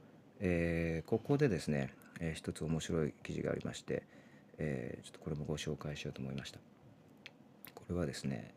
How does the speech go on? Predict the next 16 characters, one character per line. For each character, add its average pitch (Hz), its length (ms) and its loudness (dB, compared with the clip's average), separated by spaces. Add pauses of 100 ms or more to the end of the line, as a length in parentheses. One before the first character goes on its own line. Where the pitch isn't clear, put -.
え 65 540 -6
ー、 - 40 -16 (2250)
と、 - 240 -6 (380)
こ - 120 -20
ち - 140 -12
ら - 80 -10
ま - 100 -14
た - 80 -10
シ - 160 -2
ェ - 20 0
ア - 40 -6
し - 100 -4
ま - 100 -12
す - 100 -8
ね。 104 180 0 (4000)
え 69 560 -4